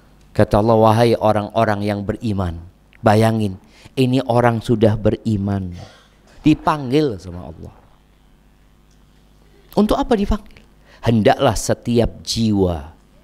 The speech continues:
setiap manusia itu melihat apa yang dia persiapkan untuk masa depan. Ghadan itu masa depan, hari esok.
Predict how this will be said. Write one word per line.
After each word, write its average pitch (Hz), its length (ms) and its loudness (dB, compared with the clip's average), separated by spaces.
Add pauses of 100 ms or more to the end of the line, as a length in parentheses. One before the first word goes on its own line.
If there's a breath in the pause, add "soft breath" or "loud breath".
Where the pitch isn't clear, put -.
(180)
setiap - 560 -2
manusia 110 480 0
itu 131 160 -6
melihat 131 400 0 (400 loud breath)
apa 175 560 -2
yang 147 320 0
dia 147 160 -2
persiapkan 151 880 -4
untuk 143 320 0
masa 135 240 -2
depan. 110 400 -6 (2000)
Ghadan 170 640 4
itu 180 240 4
masa 180 240 4
depan, 170 400 2
hari 139 240 2
esok. 147 320 2